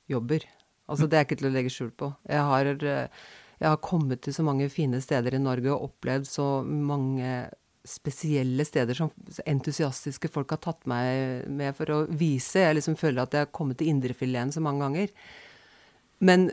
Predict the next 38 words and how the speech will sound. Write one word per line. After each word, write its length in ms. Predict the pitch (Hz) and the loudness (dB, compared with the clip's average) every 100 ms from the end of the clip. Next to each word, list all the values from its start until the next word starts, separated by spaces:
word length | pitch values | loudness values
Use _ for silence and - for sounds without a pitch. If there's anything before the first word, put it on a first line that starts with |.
| - | 0
det 160 | 151 170 - | 2 2 6
har 240 | 135 131 | 8 10
jo 100 | 220 | 10
også 220 | 190 143 160 | 10 6 2
betydd 460 | 156 - 151 147 - _ - | 0 2 0 0 -16 _ -20
fryktelig 560 | - 185 170 - 139 | 0 0 0 -2 2
mye 200 | 139 135 131 | 4 4 4
venting, 480 | 131 117 - 175 165 - | 0 -2 2 2 2 -2
veldig 440 | 135 143 120 139 | 2 2 4 4
mye 200 | 135 127 | 4 2
frysing, 640 | 131 131 120 - 156 160 143 - _ _ | 0 0 0 2 2 2 0 -8 _ _
også 300 | - 127 - 185 120 | -10 -4 2 2 2
grå 340 | 127 117 101 | 0 0 0
og 80 | 131 | -2
kjedelige 440 | - 147 117 123 127 | -2 -2 -2 -2 0
dager 260 | 117 131 | 0 -2
også, 240 | 123 - 135 | -4 -6 -8
selvfølgelig, 440 | 143 143 139 170 | -4 -2 0 0
men 100 | 156 | 0
så 140 | 151 151 | 0 0
er 60 | 143 | 0
det 60 | |
jo 80 | 156 | 0
de 80 | 156 | 0
der, 200 | 135 127 131 131 _ _ _ _ - - - - - _ _ - | -2 -2 -6 -10 _ _ _ _ -14 -14 -20 -20 -20 _ _ -16
eh, 60 | 131 | -2
pikene 520 | 190 143 - 107 131 | 2 2 0 -4 -4
som 160 | 156 170 | -2 -4
står 320 | - 170 123 | -2 0 0
igjen, 180 | 147 202 165 - - | 0 0 -2 -8 -10
eh, 680 | 170 170 170 170 170 170 170 170 - - | -6 -2 0 0 0 -2 -6 -10 -16 -4
og 120 | 180 | 0
dem 160 | 156 147 | 2 4
er 60 | 156 | 6
det 80 | |
mange 220 | 196 170 147 | 6 4 2
av. 200 | 190 196 - - - - - - | 0 -2 -10 -20 -20 -20 -20 -4
Eh, 360 | 180 175 170 | 2 4 2